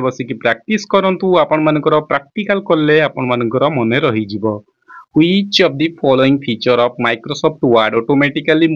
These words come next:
moves to next line while reaching end of the current line? End of the current line ଯେତେବେଳେ ବି ହବ, automatically ସେ ଆପଣମାନଙ୍କର Microsoft Word-ରେ ସେ ଆଗକୁ ବଢ଼ି ବଢ଼ି ଯିବ। କୋଉ ଟ-, ଆପଣମାନେ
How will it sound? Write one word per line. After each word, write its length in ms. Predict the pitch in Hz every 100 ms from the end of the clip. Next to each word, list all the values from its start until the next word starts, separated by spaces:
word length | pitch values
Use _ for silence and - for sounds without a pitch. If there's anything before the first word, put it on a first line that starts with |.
| 139
moves 400 | 143 165 165 - -
to 100 | 117 107 113 - _ - 127
next 280 | 143 156 - 160 143
line 220 | 139 139 131
while 220 | 120 117 113
reaching 340 | 120 117 156 160 - 120 123
end 140 | 135
of 140 | 131 107 110
the 100 | 147 143
current 280 | 120 113 110
line? 260 | 104 107 - 143
End 120 | 160 160
of 40 | 147
the 80 | 160 165
current 260 | 131 143 143
line 140 | 143 139
ଯେତେବେଳେ 260 | 131 131 135
ବି 40 | 135
ହବ, 100 | 113 127 135
automatically 560 | 139 139 139 147 156 160
ସେ 80 | 143 135
ଆପଣମାନଙ୍କର 520 | 120 127 123 123 113 160 131
Microsoft 480 | 110 135 131 127 120 113
Word-ରେ 300 | 113 143 247 - _ - - _ -
ସେ 60 | 185
ଆଗକୁ 360 | 151 151 156 196 151
ବଢ଼ି 200 | 127 123 135
ବଢ଼ି 180 | 139 139
ଯିବ। 140 | 117 110 110 -
କୋଉ 240 | 147 165 190 185 - 160
ଟ-, 180 | 147 - 143 127
ଆପଣମାନେ 360 | 127 143 147